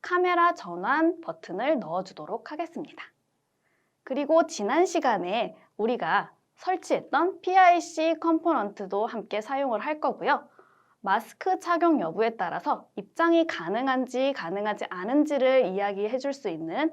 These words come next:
음성 변환 컴포넌트도 사용을 해보도록 하겠습니다. 마스크 착용 판별 앱을 디자인해 보도록 하겠습니다. 먼저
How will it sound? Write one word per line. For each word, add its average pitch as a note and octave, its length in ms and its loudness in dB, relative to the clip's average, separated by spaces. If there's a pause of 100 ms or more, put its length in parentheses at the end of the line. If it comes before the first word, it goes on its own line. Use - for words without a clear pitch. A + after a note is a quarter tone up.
(160)
음성 G#3+ 480 0
변환 G3+ 480 -4
컴포넌트도 D4+ 800 -2
사용을 G3+ 520 -6
해보도록 D#4 520 -4
하겠습니다. A#3+ 500 -12 (1900)
마스크 D4+ 600 -2
착용 C#4 460 4
판별 D#4 540 4
앱을 F#3 520 2
디자인해 A3 480 2
보도록 F3+ 500 -6
하겠습니다. A3+ 640 -6 (1500)
먼저 F#3+ 680 -2